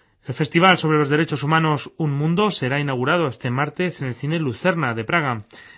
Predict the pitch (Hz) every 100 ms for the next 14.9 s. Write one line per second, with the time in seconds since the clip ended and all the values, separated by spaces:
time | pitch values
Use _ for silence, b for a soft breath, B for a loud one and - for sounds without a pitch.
0 | B 120 113 139 143 156 147 156 180 147
1 | - 120 135 147 - 156 165 - 151 156
2 | 185 156 143 120 120 139 170 147 143 143
3 | 123 139 147 139 131 123 131 117 123 165
4 | 147 120 B B B B B 127 127 135
5 | 147 143 139 143 156 147 143 156 156 180
6 | - 123 135 135 120 123 156 147 135 151
7 | 175 - 147 151 143 180 156 117 104 B
8 | B B B 127 113 104 104 147 202 156
9 | 117 135 135 135 131 131 131 123 120 110
10 | 160 151 143 143 135 127 120 143 143 -
11 | 160 147 127 165 - 131 - 151 160 B
12 | B B - 117 117 113 117 147 156 127
13 | - 123 156 - 120 113 113 135 127 117
14 | 113 120 131 127 127 127 143 147 -